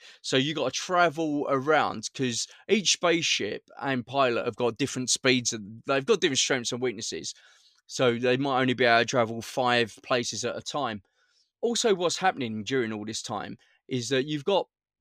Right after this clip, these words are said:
different factions, uh, that are controlled by the A I.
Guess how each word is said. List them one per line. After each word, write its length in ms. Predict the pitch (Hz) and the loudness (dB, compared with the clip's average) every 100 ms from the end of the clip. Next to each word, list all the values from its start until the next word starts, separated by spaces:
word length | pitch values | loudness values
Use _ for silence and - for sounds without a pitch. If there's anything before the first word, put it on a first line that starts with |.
| 131 | 0
different 320 | 165 - 131 | 0 0 2
factions, 640 | 147 131 - 113 110 - | 4 4 2 -6 -6 -4
uh, 120 | - 117 | -4 0
that 360 | 123 120 113 - _ - | 2 2 0 -4 _ -2
are 400 | 131 123 120 117 | 2 4 2 0
controlled 400 | 127 - 131 113 | -6 -2 -2 2
by 160 | 117 | 2
the 120 | 117 | 6
A 160 | 113 113 | 6 6
I. 260 | 104 82 | 6 4